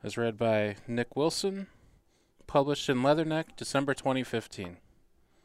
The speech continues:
As forward deployed Marines around the globe stand watch and fight the nation's battles to ensure that our country and our citizens are safe and our way of life remains secure,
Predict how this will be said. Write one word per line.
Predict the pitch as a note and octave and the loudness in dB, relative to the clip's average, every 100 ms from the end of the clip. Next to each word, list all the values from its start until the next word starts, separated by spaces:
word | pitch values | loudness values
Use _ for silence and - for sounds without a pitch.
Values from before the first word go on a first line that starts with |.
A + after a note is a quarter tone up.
| _ _ _ _ _ _ _ _ _ _ _ _ - | _ _ _ _ _ _ _ _ _ _ _ _ 0
As | C3 - | 0 2
forward | - F3+ G#3+ G3+ | 4 6 6 4
deployed | - F3+ F3+ E3 | 0 4 4 4
Marines | D#3+ D3 C3 B2 A#2 | 2 4 4 2 0
around | B2 C3 D3 | 2 4 2
the | |
globe | C#3+ C3+ G#2+ G2 | 2 2 2 0
stand | - C3 B2+ | 0 0 2
watch | A#2+ B2 G#2+ - | 4 4 4 0
and | A2 | -8
fight | - B2+ C3 - - | 4 6 6 2 -4
the | A#2 | 0
nation's | A#2+ A#2+ C#3 A2+ | 0 0 -4 -2
battles | B2 A2+ G2+ G2 - | 4 4 4 0 -4
to | A#2+ | -4
ensure | A2 - B2+ A#2+ A#2+ | -4 -2 0 2 2
that | A#2 G2+ | 2 4
our | G2+ A#2+ | 4 2
country | - C3+ - A#2+ G#2 | 0 0 0 -2 0
and | G2+ | 2
our | A2 | 2
citizens | - D3 B2 - G2 F#2 | 2 0 0 -2 -6 -6
are | G2 | -8
safe | - A2+ A2 A2 - - | -4 -2 -2 -2 -10 -10
and | G#2+ | -2
our | G2+ G#2+ | 2 2
way | G#2+ A2+ | 2 0
of | A2+ | 2
life | A#2 G2+ - | 2 2 0
remains | G2+ G2+ F#2+ | -8 -8 -8
secure, | - - B2 F#2+ | -10 -6 -2 -2